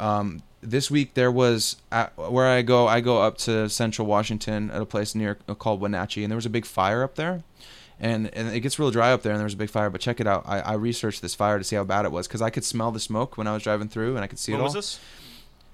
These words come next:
Speaker 1: Uh, this was Su-, well, it burnt for a few days, uh, but I, it, I went up there towards the end of its burning, and that was on Sunday night. Anyway, it had burnt before that, though, and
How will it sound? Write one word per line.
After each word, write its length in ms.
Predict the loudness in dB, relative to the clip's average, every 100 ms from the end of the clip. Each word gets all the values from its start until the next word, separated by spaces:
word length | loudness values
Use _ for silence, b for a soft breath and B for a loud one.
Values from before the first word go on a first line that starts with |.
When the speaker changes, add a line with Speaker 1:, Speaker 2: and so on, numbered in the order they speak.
| 0
Speaker 1:
Uh, 300 | 4 6 6
this 280 | 4 0 2
was 380 | 4 4 2 -2
Su-, 320 | -2 0 0 0
well, 300 | 2 2 2
it 200 | -2 -2
burnt 400 | 0 0 -4 -14
for 200 | -6 0
a 40 | 0
few 220 | 0 -4
days, 640 | -2 0 -2 -2 -4 -4 -10 -20 -8
uh, 340 | -2 0 0 -4 0
but 220 | -2 -2 0
I, 140 | 4 4
it, 280 | 4 0 -2 -10 -2
I 140 | 4 4
went 240 | 4 2
up 220 | 2 2
there 260 | 0 0 -2 -8
towards 260 | -4 -2 -2
the 120 | -4
end 180 | -2 0
of 100 | 0
its 140 | -2
burning, 420 | -2 -2 0 -2 -6 b b -6
and 220 | -2 0
that 160 | 0 0
was 140 | -2
on 100 | -2
Sunday 300 | -2 -2 -2
night. 240 | -4 -8 -12 -20 -20 -20 _ _ _ _ B B B B B
Anyway, 300 | 0 2 2 2
it 60 |
had 160 | 2 4
burnt 260 | 2 2
before 440 | -2 -4 2 4 6
that, 240 | 6 4
though, 260 | 2 2 2
and 480 | 0 0 0 0 -4